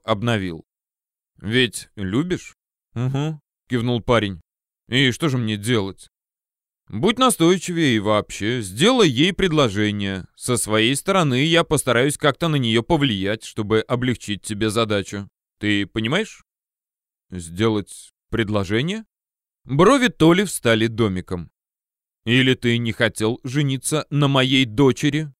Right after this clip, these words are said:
Теперь уже грозно спросил писатель. «Конечно, хотел. Но я всегда думал, вы, наоборот, будете против». «Это почему?» Теперь у Светлицкого брови приподнялись.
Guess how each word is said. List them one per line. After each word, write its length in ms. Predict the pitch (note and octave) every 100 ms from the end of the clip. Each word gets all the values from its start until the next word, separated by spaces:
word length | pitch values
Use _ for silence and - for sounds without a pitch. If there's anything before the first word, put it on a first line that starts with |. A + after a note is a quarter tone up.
| _ _ _ -
Теперь 280 | C#3+ C3+ A#2+
уже 180 | A#2+
грозно 640 | B2 B2+ C3 C3+ B2+ C#3 D#3
спросил 580 | - B2 - G2+ F#2+ - -
писатель. 640 | A#2+ - G2 D2+ - - _ _ _ _ _ _ -
«Конечно, 540 | - E2+ G2+ - F#2
хотел. 500 | - A2+ - C3 F2+ _ _ _ _
Но 240 | A2 A#2+ G#2+
я 280 | G2+ A#2 A2+
всегда 420 | - A2+ A2+ A#2+
думал, 600 | F#2 A2+ C#3 C3+ B2+ G2 _ _ -
вы, 380 | F#2 A2+ A#2
наоборот, 880 | A2+ A2+ A2+ G2+ A2 B2 D#3+ - -
будете 500 | - F2+ G#2 G#2+ -
против». 640 | G#2+ D3 E3+ G#2+ E2 - _ _ _ _ _ _ _ _ _
«Это 300 | G2+ G#2+ -
почему?» 580 | - F2 - F#2 G#2 D3+ _ _ _ _ _
Теперь 300 | G#2+ G2+ G3+
у 60 | A#3
Светлицкого 680 | F3 C#3 B2 G2+ - G#2
брови 300 | G#2 A2 G2+
приподнялись. 840 | G2+ A#2 - A2 A2 G#2 G2 -